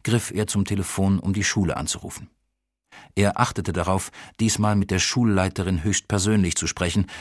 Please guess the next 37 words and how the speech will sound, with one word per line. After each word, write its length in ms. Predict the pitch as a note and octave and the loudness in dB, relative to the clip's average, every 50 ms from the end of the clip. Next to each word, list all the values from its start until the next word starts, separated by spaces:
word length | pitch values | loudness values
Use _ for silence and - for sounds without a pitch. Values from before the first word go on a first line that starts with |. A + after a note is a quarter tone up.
| - - - | -16 -6 -2
und 180 | - G#2 - | -2 0 0
erzählte 460 | - G2 - - A2+ A2 A2+ A2 - | 0 -2 0 2 2 2 2 0 -2
ihr 160 | - E2+ A2+ A2 | -2 0 0 2
mit 240 | G#2+ G#2 - - | 0 0 -2 -4
ernster 360 | - F#2+ G2+ F#2+ - - F#2+ F2 | -4 -2 -2 -2 -2 -2 -2 -2
Stimme, 400 | - - F#2 F#2+ G#2+ A#2 A2+ - - - - - | -2 0 2 2 4 2 2 0 -4 -12 -16 -8
dass 180 | - G2+ F#2+ - | -4 -2 -2 -2
Christina 460 | - A2 G2+ - - A#2 A#2 A#2+ G2+ | 0 -2 -2 0 2 2 2 2 2
am 120 | D2+ G2 - | 0 -2 -4
Vortag 520 | - - G2+ G2+ - - G#2+ G#2 G#2 - | -2 -2 -2 -2 0 0 -2 -2 -2 -2
unter 280 | - G#2+ - F#2 E2+ - | -4 -4 -4 -4 -4 -2
hohem 220 | A2 G#2+ G2+ F#2 | 0 0 0 0
Fieber 360 | - - - C3+ A2+ F#2 F2 | 0 -2 -2 0 0 0 0
gelitten 400 | D#2+ E2+ E2 D#2+ - - E2+ D#2+ | -2 -2 -4 -4 -4 -4 -2 0
habe, 300 | F2+ F#2 F2 F#2 G2+ F#2+ | 0 0 0 0 -2 -2
das 240 | - F2+ F2 - - | -2 -4 -4 -4 -4
über 180 | - F2+ F#2 F2+ | -4 -2 0 2
Nacht 480 | F2+ F#2 G2+ G2 - - - - - | 2 4 4 2 0 -2 -8 -10 -8
gekommen 380 | - D2+ - - D#2+ D2+ C#2+ C2 | -8 -8 -6 -4 -6 -4 -4 -6
sei. 240 | C2+ - - - - _ _ _ _ _ _ _ _ _ _ _ _ _ _ _ _ _ _ _ _ _ _ _ _ - | -6 -8 -8 -10 -14 _ _ _ _ _ _ _ _ _ _ _ _ _ _ _ _ _ _ _ _ _ _ _ _ -6
Zuerst 480 | - A#2 - A2+ A2 A2 - - - | -4 0 2 2 2 2 2 0 0
habe 200 | A2 G#2 G2 G2+ | 2 2 2 2
er 240 | G2 - F#2+ F#2+ E2 | 0 0 0 -2 -2
an 140 | - F2+ E2 | -2 -2 -2
eine 160 | E2 F#2 F2 | 0 0 2
simple 320 | D#2+ D#2 G#2+ G#2 - - E2+ | 2 4 2 2 2 0 -4
Erkältung 480 | - - - - C3 C3 - F2 E2 | -4 -4 -2 0 0 0 0 0 -2
gedacht, 420 | D#2+ D2 - E2+ E2+ - - - - - - - - - - | -2 0 0 0 0 -2 -6 -12 -16 -20 -20 -20 -14 -8 -4
wie 80 | F2+ | -2
sie 120 | D#2+ F2 E2 | 0 0 0
für 140 | - F#2 | 0 -2
die 80 | D#2+ D#2+ | 0 2
Jahreszeit 520 | F2 F2+ F#2 F#2 F2+ - - - E2 - | 2 4 4 4 2 2 0 0 0 0
nicht 180 | F#2 E2 - - | 0 -2 -2 2
ungewöhnlich 500 | - C3 A2+ F2+ F2 D#2 E2 D#2+ D#2 - | 2 4 4 4 2 0 -2 -4 -4 -6
gewesen 380 | - D#2+ D2+ D#2 D2+ D#2+ D#2+ - | -6 -6 -6 -6 -6 -6 -6 -8
wäre. 240 | D2+ C#2+ - - | -8 -10 -10 -14